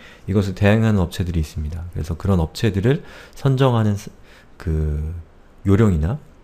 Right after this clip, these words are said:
뭐 이런 것들에 대한 내용도 나와 있고요. 여기 재미있는 건 뭐 이런 부분이 있습니다. 뭐 어이없게도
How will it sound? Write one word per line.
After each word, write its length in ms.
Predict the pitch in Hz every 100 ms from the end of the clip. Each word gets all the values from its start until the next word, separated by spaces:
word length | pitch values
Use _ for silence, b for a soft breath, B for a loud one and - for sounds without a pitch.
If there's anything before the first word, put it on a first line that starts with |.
| -
뭐 140 | 87
이런 240 | 85 104 101
것들에 380 | 95 - 90 82
대한 240 | 82 78
내용도 300 | 78 82 85
나와 200 | 80 78
있고요. 280 | 73 - 98 - B B B B
여기 120 | 107 110
재미있는 500 | 110 120 127 120 113
건 140 | 107
뭐 120 | 95
이런 200 | 90 101
부분이 280 | 98 92 90
있습니다. 420 | 78 - - - -
뭐 160 | -
어이없게도 760 | - 95 104 - - 76 78